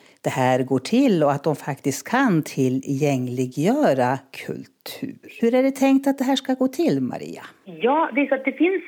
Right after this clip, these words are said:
Speaker 2: medel att söka för ökad tillgänglighet. Och tanken är ju att arrangörer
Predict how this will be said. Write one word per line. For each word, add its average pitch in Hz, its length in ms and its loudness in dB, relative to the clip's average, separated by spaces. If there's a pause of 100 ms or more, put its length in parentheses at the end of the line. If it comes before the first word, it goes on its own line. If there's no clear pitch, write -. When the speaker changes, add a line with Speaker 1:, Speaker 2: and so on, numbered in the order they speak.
Speaker 2:
medel 202 400 0
att 185 180 -4
söka 208 420 0 (160)
för 185 220 0
ökad 175 480 -2
tillgänglighet. 151 840 -6 (840)
Och 233 160 -8
tanken 233 380 0
är 196 100 0
ju 180 100 0
att 175 200 0
arrangörer 220 840 0